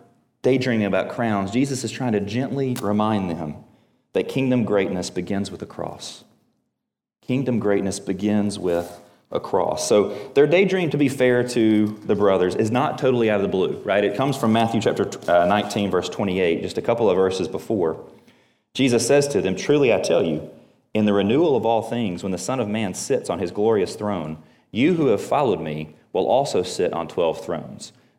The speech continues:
judging the twelve tribes of Israel." So they've heard about these twelve thrones in Matthew nineteen, and so their minds are turning, right? And they say, "Okay, so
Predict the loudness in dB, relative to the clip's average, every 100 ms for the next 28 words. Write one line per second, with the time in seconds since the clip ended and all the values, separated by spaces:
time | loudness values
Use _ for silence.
0 | -8 0 2 0 -6 -8 -8 -2 2 2
1 | 2 -2 0 -2 -6 -12 -20 _ _ -4
2 | 0 0 -2 -2 -2 0 2 2 0 -2
3 | 0 0 2 0 -2 -2 -4 -8 -10 -16
4 | _ _ _ _ _ _ -8 -4 -2 -2
5 | -2 -4 -4 -4 -4 -4 -10 -16 _ _
6 | _ _ -10 -2 0 2 2 2 0 -2
7 | -2 -2 0 0 0 0 0 2 2 2
8 | 0 2 2 2